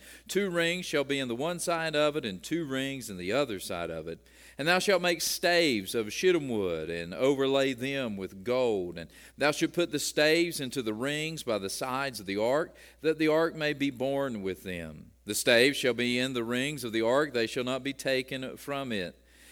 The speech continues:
And thou shalt put into the ark the testimony which I shall give thee. And thou shalt make a mercy seat of pure gold. Two cubits and a half shall be the length thereof, and a cubit and a half the breadth thereof.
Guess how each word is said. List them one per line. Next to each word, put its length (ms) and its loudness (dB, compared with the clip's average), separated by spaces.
And 160 -2
thou 260 6
shalt 480 2
put 180 2
into 360 -4
the 140 0
ark 300 2
the 100 -2
testimony 880 -4
which 240 -4
I 160 0
shall 240 -4
give 320 -6
thee. 300 -2
And 120 -6
thou 160 4
shalt 460 2
make 300 2
a 300 6
mercy 580 -2
seat 400 -2
of 240 -6
pure 240 2
gold. 420 2
Two 200 -6
cubits 520 -6
and 120 -6
a 40 -6
half 280 -2
shall 140 -4
be 100 2
the 100 -6
length 360 -4
thereof, 440 2
and 80 -6
a 60 -6
cubit 360 -6
and 140 -6
a 60 -6
half 320 -4
the 100 -10
breadth 400 -2
thereof. 460 -4